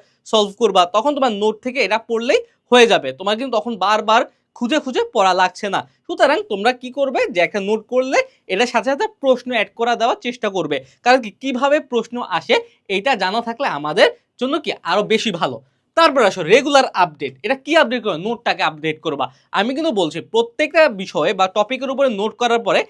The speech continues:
এক পেজ বা দুই পেজ করে ফাঁকা রাখবা। আমি চার পাঁচ পেজ ফাঁকা রাখতাম,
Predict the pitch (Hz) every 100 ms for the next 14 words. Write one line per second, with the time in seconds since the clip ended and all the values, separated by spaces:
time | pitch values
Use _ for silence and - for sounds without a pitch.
0 | _ _ 214 233 - 240 233 214 190 262
1 | 262 233 277 311 196 165 185 139 135 135
2 | 190 269 269 208 226 220 214 - 170 185
3 | 196 -